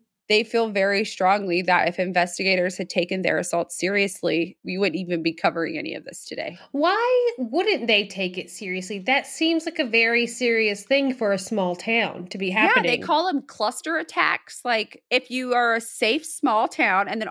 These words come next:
Speaker 1: all of a sudden you have a cluster in the same exact area, you would think you'd be like, "Okay."
Speaker 2: Someone in this small four-block radius is causing a
Speaker 1: But
Speaker 2: ruckus.
Speaker 1: at this point, there was no sex offender registry.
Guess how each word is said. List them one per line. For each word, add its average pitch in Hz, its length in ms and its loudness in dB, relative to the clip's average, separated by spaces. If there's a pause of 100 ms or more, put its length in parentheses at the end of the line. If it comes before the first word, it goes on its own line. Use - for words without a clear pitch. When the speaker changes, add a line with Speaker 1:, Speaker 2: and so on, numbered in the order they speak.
Speaker 1:
all 190 160 4
of 214 80 -4
a 247 80 -2
sudden 269 340 -2
you 226 120 -4
have 202 340 2 (100)
a 202 200 0
cluster 220 640 -2
in 226 160 -4
the 226 80 -2
same 254 460 0
exact 226 460 0
area, 233 360 0
you 226 280 -6 (320)
would 311 160 0
think 494 240 0
you'd 302 160 2
be 220 80 -4
like, 160 300 -4 (180)
"Okay." 220 640 0 (180)
Speaker 2:
Someone 208 540 2
in 196 220 2
this 202 320 0 (340)
small 220 720 0
four-block 254 600 2
radius 208 600 2 (100)
is 208 460 -2 (140)
causing 247 440 6
a 262 120 6
Speaker 1:
But 226 40 4
Speaker 2:
ruckus. 247 640 0 (340)
Speaker 1:
at 214 300 2
this 320 240 -2
point, 240 540 -2 (260)
there 247 200 4
was 247 360 0
no 359 140 4
sex 226 340 -4
offender 180 340 -4
registry. 175 640 -8